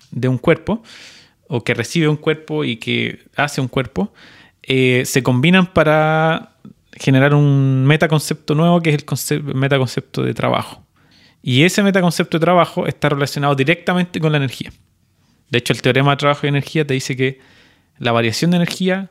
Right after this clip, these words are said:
siempre está asociada a un trabajo. Y siempre tiene que existir una fuerza para que exista un trabajo.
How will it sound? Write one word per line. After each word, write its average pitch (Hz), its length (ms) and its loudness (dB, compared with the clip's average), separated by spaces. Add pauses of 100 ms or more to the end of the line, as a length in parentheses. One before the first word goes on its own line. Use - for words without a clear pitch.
siempre 151 340 -6
está 147 260 -4
asociada 131 500 -6
a 127 60 -4
un 123 140 -4
trabajo. - 560 -4 (1000)
Y 120 80 -4
siempre 156 280 -2
tiene 151 180 -2
que 147 60 0
existir 143 460 -4
una 135 140 0
fuerza 135 440 -4
para 139 200 -6
que 127 80 -10
exista 127 400 -14
un 113 60 -14
trabajo. - 420 -14